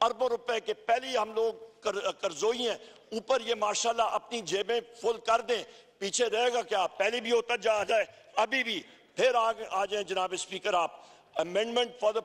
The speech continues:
privatization commission ordinance। सर, हमें क्या मालूम, Privatization Commission में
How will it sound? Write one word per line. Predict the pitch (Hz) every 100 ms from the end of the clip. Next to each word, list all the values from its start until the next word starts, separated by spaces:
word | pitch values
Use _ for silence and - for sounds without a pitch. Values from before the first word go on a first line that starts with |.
| -
privatization | 208 208 190 180 147 196 - 202 170
commission | 175 180 - 185 -
ordinance। | 170 175 185 156 - - - - - -
सर, | - 165 185
हमें | 156 170
क्या | 175 175 185
मालूम, | 170 151 131 120 - _ _ _ -
Privatization | 156 160 165 - 151 135 160 196 190
Commission | - 139 143 - 196
में | 170 131